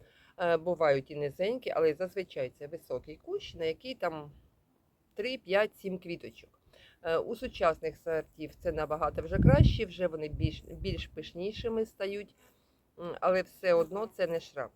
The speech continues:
Не буде у вас такого вау-цвітіння і сто п'ятдесят квітів. Ем, це ми розуміємо. Але квітку вони тримають і місяць, і буває довше. Дивлячись, який це сорт, які погодні умови.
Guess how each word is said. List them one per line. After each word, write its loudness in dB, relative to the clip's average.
Не 4
буде -4
у -6
вас -4
такого -4
вау-цвітіння -2
і 2
сто -8
п'ятдесят -4
квітів. -16
Ем, -10
це -2
ми 0
розуміємо. -2
Але 4
квітку -8
вони -2
тримають -4
і -10
місяць, -2
і -14
буває 2
довше. -2
Дивлячись, -6
який -10
це -4
сорт, -6
які -6
погодні -2
умови. -4